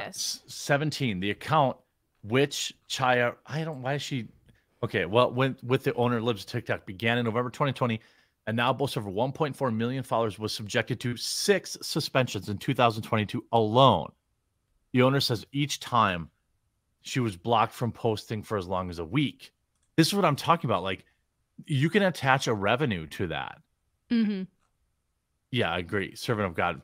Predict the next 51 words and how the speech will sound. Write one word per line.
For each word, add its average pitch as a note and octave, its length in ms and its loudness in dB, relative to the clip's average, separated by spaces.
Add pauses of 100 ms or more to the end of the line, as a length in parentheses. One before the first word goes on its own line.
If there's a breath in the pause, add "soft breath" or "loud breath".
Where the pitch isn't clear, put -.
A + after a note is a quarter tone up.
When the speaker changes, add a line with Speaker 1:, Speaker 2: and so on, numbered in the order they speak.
(120)
Speaker 2:
F-, - 60 -18 (340)
Facebook C3 420 0
can't A2 240 0
do F#2+ 80 -8
shit. - 380 -2
They're F2 100 -8
hemorrhaging F2 420 -6
money. D2+ 320 -10 (600)
Um, A2+ 500 6
recap, A#2+ 440 0
please. G2 200 -4
Okay, A#2 220 0
I G2 100 4
will A#2+ 220 4
in A2+ 80 2
a G2+ 40 -2
sec. F#2+ 280 -2 (100)
Once A#2 240 0
they, C#3 120 0
we A#2 140 -4
get A#2+ 120 2
a G2+ 40 0
break A2 220 2
from G#2+ 140 -4
posting, G2 360 -4
we'll E2+ 120 -4
recap. E2+ 380 -4 (800)
Speaker 1:
Mm-hmm. - 80 0
Speaker 2:
Um, F#2 500 4 (920)
I'm A#2 120 -2
curious C#3 300 -2
if C#3+ 80 -2
this A2+ 80 -6
will A#2 80 -8
confirm A2+ 320 -2
whether G2+ 140 4
or G2 40 4
not F#2+ 120 0
Twitter G#2 200 -4
is - 60 -4
still G#2 140 -2
engaging. F2+ 380 -4 (500 soft breath)
Okay, C#3+ 180 6
I'll A#2 140 4
tell D3+ 160 4
you C3 80 6
this. A2+ 260 4 (400)
I C#3+ 80 4
believe C#3 380 4
that A#2+ 140 2
Twitter A#2+ 340 2